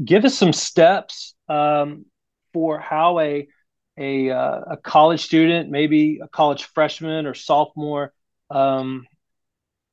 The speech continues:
can begin this process of thriving,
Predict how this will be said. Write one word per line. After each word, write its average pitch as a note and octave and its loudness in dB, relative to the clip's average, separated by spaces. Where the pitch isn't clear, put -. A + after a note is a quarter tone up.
can D#3 -2
begin D3+ 4
this E3 4
process C#3+ 0
of C3 0
thriving, C3+ 0